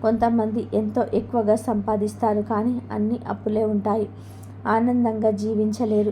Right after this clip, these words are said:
ఎప్పుడు గొడవలు, దాంపత్య జీవితంలో సమస్యలు, పిల్లల విషయంలో సమస్యలు, పిల్లలు చెప్పిన మాట వినకపోవడం, ఇక ఇలా పదే పదే ఏదో ఒక సమస్యలు వస్తూనే ఉంటాయి.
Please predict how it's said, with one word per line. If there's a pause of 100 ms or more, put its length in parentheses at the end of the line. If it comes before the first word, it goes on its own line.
(100)
ఎప్పుడు
గొడవలు,
దాంపత్య
జీవితంలో
సమస్యలు, (500)
పిల్లల
విషయంలో
సమస్యలు, (380)
పిల్లలు
చెప్పిన
మాట
వినకపోవడం, (480)
ఇక
ఇలా
పదే
పదే (120)
ఏదో
ఒక
సమస్యలు
వస్తూనే
ఉంటాయి.